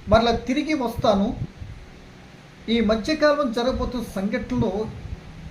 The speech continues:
ఎలా, ఏ సంఘటనలు జరుగుతాయో ఆ సంఘటనల వివరణ, అది ఆ యుగ సమాప్తికి ఆయన రాకడకు సూచనలుగా యేసు ప్రభు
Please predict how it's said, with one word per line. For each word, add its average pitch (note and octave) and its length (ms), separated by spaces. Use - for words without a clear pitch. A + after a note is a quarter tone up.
ఎలా, A3 280
ఏ A3+ 200
సంఘటనలు A#3 600
జరుగుతాయో G#3+ 600
ఆ G3+ 80
సంఘటనల C4+ 680
వివరణ, G#3 640
అది G3+ 520
ఆ G#3+ 60
యుగ A3 380
సమాప్తికి C#4 720
ఆయన A3 140
రాకడకు A#3 460
సూచనలుగా G#3 960
యేసు A3 220
ప్రభు A3+ 280